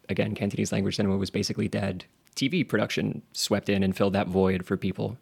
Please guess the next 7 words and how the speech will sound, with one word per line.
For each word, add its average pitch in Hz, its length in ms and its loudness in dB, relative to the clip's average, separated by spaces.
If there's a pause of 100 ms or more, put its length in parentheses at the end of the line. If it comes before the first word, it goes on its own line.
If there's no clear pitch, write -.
And 98 600 -2 (760)
I - 60 -6
have 95 220 -2
here, 95 320 2 (100)
in 120 160 2
nineteen 113 220 0
seventy-two, 98 680 0